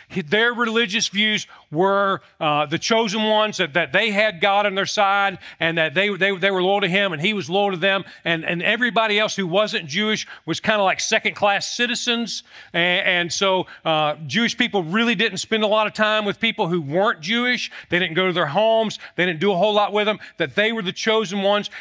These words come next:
And so Jesus is saying, "Hey, you're gonna be my witnesses everywhere because I'm for everyone." I'm not sure the apostles really got that. I'm not sure. I heard, I think they heard Jesus say it, but I'm not sure they really got what that meant.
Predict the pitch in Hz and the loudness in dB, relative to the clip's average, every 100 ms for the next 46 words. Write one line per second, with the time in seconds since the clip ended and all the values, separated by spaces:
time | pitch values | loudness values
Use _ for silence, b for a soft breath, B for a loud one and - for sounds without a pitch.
0 | B 180 - 214 196 139 233 233 - - | B -2 2 2 2 0 0 0 -2 0
1 | 220 196 233 208 B 208 254 - 240 220 | 2 2 0 0 B -2 0 2 2 2
2 | 196 247 233 - 226 214 - B B B | 2 0 0 -2 0 0 -4 B B B
3 | 226 277 247 214 214 175 226 208 208 240 | 0 0 2 2 2 2 0 2 0 0
4 | - 202 233 262 208 208 214 202 285 294 | 0 2 2 2 2 2 2 0 0 2
5 | 285 - 277 240 226 - 233 220 220 160 | 0 0 -2 0 0 2 0 0 -4 -2
6 | 214 185 180 160 151 104 - _ _ _ | 0 2 2 2 -2 -4 -8 _ _ _
7 | _ _ _ _ _ _ B B 254 247 | _ _ _ _ _ _ B B 0 0
8 | - 254 233 233 220 233 285 226 214 254 | 0 2 2 2 2 0 0 0 2 0
9 | 185 247 202 254 269 233 B B 220 277 | 0 -2 0 0 0 0 B B 0 2
10 | 302 220 - 285 254 220 202 247 262 247 | 0 0 0 2 2 0 0 2 2 2
11 | 175 233 226 170 - - 165 220 - 208 | 2 2 2 -2 -12 -8 -2 0 2 0
12 | 151 180 160 - - | 0 0 0 -2 -14